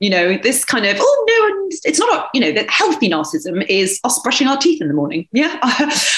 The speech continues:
Uh, or, you know, trying to be fit and healthy. And healthy narcissism is great. Uh, it's, it's when that narcissism starts to impact another.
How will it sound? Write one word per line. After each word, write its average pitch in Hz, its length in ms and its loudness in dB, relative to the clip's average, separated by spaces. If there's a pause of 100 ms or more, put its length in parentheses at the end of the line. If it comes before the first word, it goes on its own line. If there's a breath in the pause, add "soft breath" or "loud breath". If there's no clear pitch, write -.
(120 loud breath)
Uh, 233 320 0
or, 226 320 6
you - 80 0
know, 180 240 2 (180)
trying 214 160 -2
to 202 80 -2
be 220 120 0
fit 226 240 -2
and 254 80 6
healthy. 156 520 0 (220 loud breath)
And 269 160 0
healthy 539 360 2
narcissism 220 400 0
is 302 120 2 (200)
great. - 320 0 (140)
Uh, 185 260 0
it's, 202 240 -2
it's 214 280 -4
when 349 240 2
that 285 180 -4
narcissism 240 500 2
starts - 280 0
to - 240 -2
impact - 580 2
another. 196 540 0